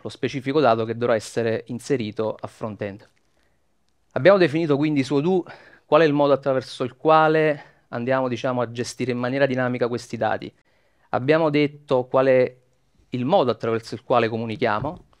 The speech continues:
Chiaramente quello che ci manca è dire, eh, come lo facciamo poi nel pratico, come comunichiamo con Odoo. Lo facciamo tramite lo strato A P I json, json R P C che Odoo già ci mette a disposizione,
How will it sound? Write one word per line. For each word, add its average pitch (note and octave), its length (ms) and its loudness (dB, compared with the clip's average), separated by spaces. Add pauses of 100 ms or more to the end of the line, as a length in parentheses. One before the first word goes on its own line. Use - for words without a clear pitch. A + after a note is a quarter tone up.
(800)
Chiaramente C#3+ 520 6
quello C3+ 220 2
che C3 140 -2
ci - 160 -10
manca C3 340 0
è A#2+ 60 0
dire, A#2+ 580 -2
eh, A#2 300 -6 (580)
come D#3 240 2
lo B2+ 60 4
facciamo A#2+ 480 4
poi A2+ 160 -2
nel A2 140 -8
pratico, A2 680 0
come C#3 160 -4
comunichiamo A#2+ 560 0
con A#2 140 -4
Odoo. A2+ 200 -6 (580)
Lo - 100 -4
facciamo D3 420 2
tramite C3+ 640 2
lo B2+ 140 -4
strato C3 380 2
A B2 40 0
P C3 60 -4
I B2+ 420 2
json, B2 380 -4 (160)
json B2 360 -2
R A#2+ 140 0
P D#3 140 -8
C - 180 -8
che B2 120 -2
Odoo B2+ 260 -4
già B2+ 220 2
ci B2+ 120 -6
mette A#2 240 -4
a A#2 40 -4
disposizione, A#2 840 -6